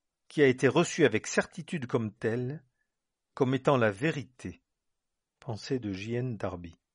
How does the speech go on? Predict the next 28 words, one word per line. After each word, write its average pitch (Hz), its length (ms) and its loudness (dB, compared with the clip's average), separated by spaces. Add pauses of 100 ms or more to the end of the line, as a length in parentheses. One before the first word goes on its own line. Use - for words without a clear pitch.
(1600)
En 131 140 4
outre, - 400 2
la 117 140 2
vérité 151 400 2
doit 147 180 4
être 117 220 -2
gardée 131 420 4
avec 117 260 4
une 117 180 -2
bonne 135 280 6
conscience, 127 760 -4
de 131 160 -2
sorte - 320 -6
que 135 80 2
l'âme 151 260 4
soit 110 220 0
maintenue 156 480 2
en 101 80 0
communion 135 500 0
avec 95 240 -2
Dieu. 90 300 -10 (1000)
Les 110 320 0
hérésies 135 400 4
dans 107 140 2
lesquelles 143 320 0
les 117 100 -2
croyants 104 380 -2
tombent 139 440 -2